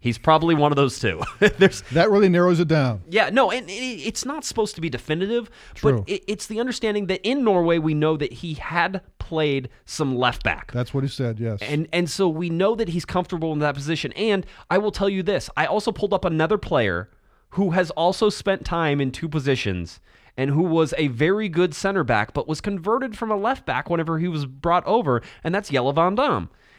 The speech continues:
Speaker 1: Jelle Van Damme came in as a left back. The Galaxy saw him and said, "That's a center back in our league,"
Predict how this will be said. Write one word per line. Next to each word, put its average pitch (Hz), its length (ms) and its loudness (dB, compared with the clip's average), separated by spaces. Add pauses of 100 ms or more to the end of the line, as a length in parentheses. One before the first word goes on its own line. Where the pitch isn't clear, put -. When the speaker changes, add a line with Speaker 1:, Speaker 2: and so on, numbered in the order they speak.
(100)
Speaker 1:
Jelle 208 260 2
Van 269 200 0
Damme 220 240 4
came 214 240 -2
in 220 160 0
as 202 240 0
a 208 100 4
left 196 300 0
back. 123 340 -2
The 131 80 -2
Galaxy 190 440 0
saw 196 300 2
him 208 160 0
and 190 80 -2
said, 165 300 0
"That's 151 240 2
a 131 40 -6
center 165 260 2
back 127 240 4
in 113 80 -2
our 180 140 2
league," 131 300 0